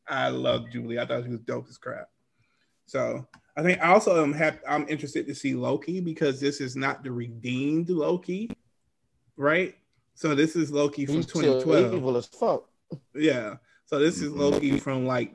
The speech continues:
Speaker 1: the first Avengers, right? Where he hasn't had
Speaker 2: Mm-hmm.
Speaker 1: kinda that redemption arc, oh, that you will. So
Speaker 2: Mm-hmm.
Speaker 1: I am very curious to see that show.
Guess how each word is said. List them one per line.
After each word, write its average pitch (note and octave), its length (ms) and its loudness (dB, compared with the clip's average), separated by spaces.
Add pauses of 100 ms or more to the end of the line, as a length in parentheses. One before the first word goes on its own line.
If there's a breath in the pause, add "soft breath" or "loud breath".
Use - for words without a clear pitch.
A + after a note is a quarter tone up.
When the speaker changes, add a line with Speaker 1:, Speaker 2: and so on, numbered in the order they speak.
Speaker 1:
the B2 540 -2 (480 loud breath)
first E3+ 460 2
Avengers, A#2 720 -4
right? C3+ 200 0
Where B2+ 140 0
he C3 140 0
hasn't C3+ 400 2
had C3 340 0
Speaker 2:
Mm-hmm. D3+ 80 -4
Speaker 1:
kinda B2 220 0
that A#2+ 260 0
redemption B2+ 600 0 (100)
arc, B2 360 -2
oh, - 360 0
that C3 240 -4
you C3+ 80 -2
will. B2+ 260 0
So B2+ 140 -2
Speaker 2:
Mm-hmm. B2 260 -2 (540 soft breath)
Speaker 1:
I C3+ 140 2
am C#3 140 4
very C3+ 220 6
curious C3 400 2
to B2 80 -10
see B2+ 240 -2
that B2+ 240 2
show. B2 420 -4